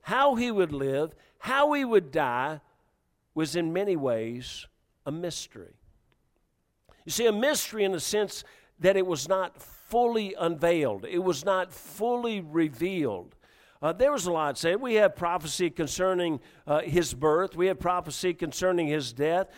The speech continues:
But those prophecies were allowing the people before the gospel was preached,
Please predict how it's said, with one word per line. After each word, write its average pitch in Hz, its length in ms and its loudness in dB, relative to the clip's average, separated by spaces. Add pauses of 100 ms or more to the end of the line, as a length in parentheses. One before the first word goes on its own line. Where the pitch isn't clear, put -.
(160)
But 170 140 0
those 214 240 2
prophecies 180 960 -2
were 170 220 2
allowing 208 680 2
the 175 120 -2
people 214 500 -4
before 220 540 0
the 226 120 0
gospel 190 680 -4
was 156 180 -4
preached, 170 380 -4